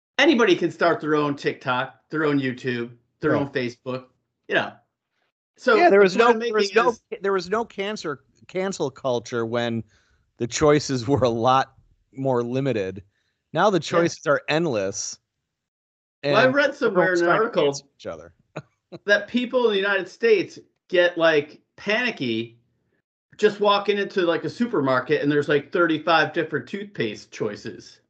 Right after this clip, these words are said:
Speaker 1: <laughs> Like, sometimes having that many choices is a fucking problem. Like, a, it reaches a tipping point. <laughs>
Speaker 2: Oh, fucking toughen up,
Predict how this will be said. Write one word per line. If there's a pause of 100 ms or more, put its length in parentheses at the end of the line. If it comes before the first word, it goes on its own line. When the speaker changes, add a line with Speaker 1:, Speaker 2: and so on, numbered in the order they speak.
(160)
Speaker 1:
<laughs>
Like, (300)
sometimes
having
that
many
choices
is
a
fucking
problem.
Like,
a, (100)
it
reaches
a
tipping
point. (240)
<laughs> (560)
Speaker 2:
Oh,
fucking
toughen
up,